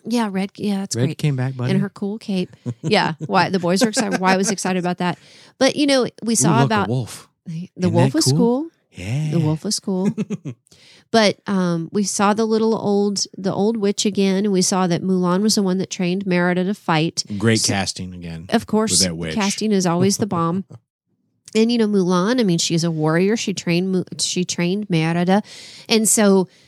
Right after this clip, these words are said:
Speaker 1: you know, and that was cool how it all ties in, because it always all ties in. And, um, Mulan has gotten sidetracked because she lost her love. And so she kinda went down a dark path, and she was basically a, a Boba Fett. And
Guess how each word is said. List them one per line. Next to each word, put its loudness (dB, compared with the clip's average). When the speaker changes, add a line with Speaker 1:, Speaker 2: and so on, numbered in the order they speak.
Speaker 1:
you 4
know, 4
and 2
that 0
was 0
cool 0
how -2
it -4
all -4
ties -4
in, -2
because -4
it -4
always 0
all -2
ties -2
in. 2
And, 4
um, 2
Mulan 2
has 0
gotten 0
sidetracked -2
because 0
she -2
lost 0
her -2
love. 2
And 0
so -2
she -2
kinda -2
went 0
down 0
a -2
dark -2
path, -4
and -2
she -2
was 0
basically 0
a, 0
a 0
Boba 4
Fett. 0
And 2